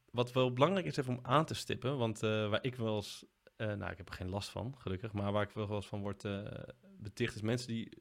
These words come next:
zijn de laatste tijd, de afgelopen jaren, heel erg, ehm,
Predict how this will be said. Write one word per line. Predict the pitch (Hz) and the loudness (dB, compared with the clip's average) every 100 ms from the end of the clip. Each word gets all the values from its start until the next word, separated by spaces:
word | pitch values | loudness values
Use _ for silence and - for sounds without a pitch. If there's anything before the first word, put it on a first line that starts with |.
| 73 | -10
zijn | - 104 104 | -4 -2 0
de | |
laatste | 107 110 107 | 0 0 -2
tijd, | 104 104 | -2 0
de | 110 | -2
afgelopen | 107 107 101 | -4 -4 -2
jaren, | 104 104 104 104 | 0 0 -2 -2
heel | 107 | -2
erg, | 104 98 - _ | -2 -4 -16 _
ehm, | - 110 104 104 | -6 -4 -4 -6